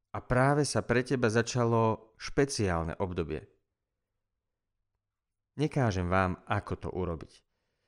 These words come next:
Ak chceš, s niekým sa o tom porozprávaj.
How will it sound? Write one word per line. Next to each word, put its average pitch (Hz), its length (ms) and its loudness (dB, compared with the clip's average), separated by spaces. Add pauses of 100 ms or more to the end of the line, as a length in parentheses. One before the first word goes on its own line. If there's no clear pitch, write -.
Ak - 240 -2
chceš, - 480 -2
s - 240 -12
niekým 143 400 0
sa 135 160 0
o 107 80 4
tom 123 160 -2
porozprávaj. 95 720 0